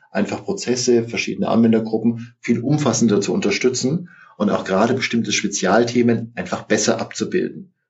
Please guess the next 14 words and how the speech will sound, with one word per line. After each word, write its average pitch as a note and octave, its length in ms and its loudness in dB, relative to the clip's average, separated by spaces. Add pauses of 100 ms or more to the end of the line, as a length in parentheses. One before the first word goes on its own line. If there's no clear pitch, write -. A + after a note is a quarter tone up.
Weil F#2 140 -2
dafür G2+ 320 0
gibt's - 320 -8
eben G2+ 160 -4
auch - 140 -6
Spezialsoftware, G#2 960 0
weil G#2 180 2
hier A#2 200 2
die G#2+ 140 0
Welt A2+ 220 2
ein A#2+ 60 0
bisschen A2+ 280 0
anders G2+ 320 2
tickt - 280 -2